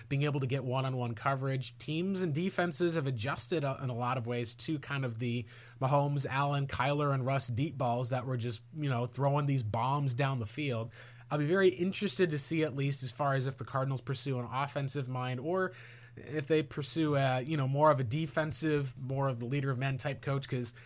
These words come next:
like I tell people all the time, "Hey, we can ruin your young offensive mind, you know, we can ruin your <laughs> defensive coach." Steve Wilkes has been doing a heck of a job down there in Carolina, at least, despite the fact that that Panthers team was,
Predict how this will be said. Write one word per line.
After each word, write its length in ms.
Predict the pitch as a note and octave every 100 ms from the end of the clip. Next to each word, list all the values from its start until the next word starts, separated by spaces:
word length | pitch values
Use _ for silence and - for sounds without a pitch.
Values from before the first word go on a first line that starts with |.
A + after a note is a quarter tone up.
| - - -
like 100 | D#3
I 40 | F#3
tell 160 | G#3+
people 260 | G3+ G#3+ G#3
all 80 | G3
the 60 |
time, 260 | F#3+ A#3+ E3+
"Hey, 300 | E3+ F#3+ A#2+ G2+
we 100 | D3+
can 160 | -
ruin 240 | E3 F3+ F#3
your 140 | E3
young 220 | E3 F3
offensive 420 | F3 F3 F#3+ F3+ F3+
mind, 380 | F3+ F#3 F#3
you 80 | F#3
know, 180 | F#3 G3
we 240 | C#3 B2
can 300 | C#3 D3 C#3 C#3 A#2+
ruin 300 | C3 E3+ E3+
your 180 | B2 D#3
<laughs> 0 |
defensive 500 | F3+ F3+ F3 D#3+ D#3
coach." 240 | F#3 C#3+
Steve 280 | - D#3+ D3
Wilkes 300 | D#3 F#3 -
has 80 | D3
been 140 | D3
doing 160 | D3+ C3+
a 40 |
heck 200 | B2+ D#3+
of 100 | F3
a 60 | E3
job 360 | D3+ F3 E3+ C3+
down 260 | C3 B2+
there 180 | B2 B2
in 220 | B2 A2 - - - -
Carolina, 520 | - E3 C#3+ C#3+ D#3
at 120 | C#3 A#2+
least, 260 | B2 B2 - -
despite 300 | - - B2+
the 80 | A#2+
fact 240 | B2+ B2+
that 100 | B2+
that 120 | A2+ A#2
Panthers 400 | C3 C#3 C#3+ B2
team 280 | - B2 C3
was, 220 | A2+ G2